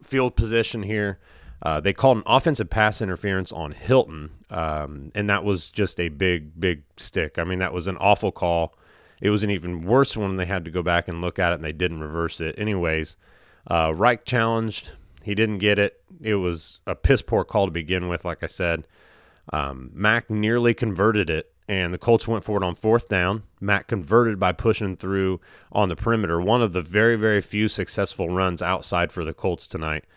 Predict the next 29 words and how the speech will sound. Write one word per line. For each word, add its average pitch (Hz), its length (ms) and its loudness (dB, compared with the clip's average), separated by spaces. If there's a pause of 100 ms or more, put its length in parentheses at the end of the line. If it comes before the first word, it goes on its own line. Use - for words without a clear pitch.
(420)
Um, 80 320 -2
they 90 120 -2
couldn't 131 320 6
convert 104 760 0
on 90 200 0
third, 101 600 2 (400)
but 101 180 4
went 107 160 0
for 120 200 4
it 101 40 2
again 101 260 4
on 117 140 6
fourth. 98 480 2
Brissett 98 400 0 (180)
did 107 200 2
it 98 120 2
again 98 340 2
on 87 140 0
a 78 60 -2
keeper. 117 640 0 (220)
That's - 260 -2
two 139 260 4
fourth 113 320 2
down 104 200 -2
conversions 92 500 -2
on 82 100 -4
the 80 60 -8
same 92 280 -4
drive. 82 400 2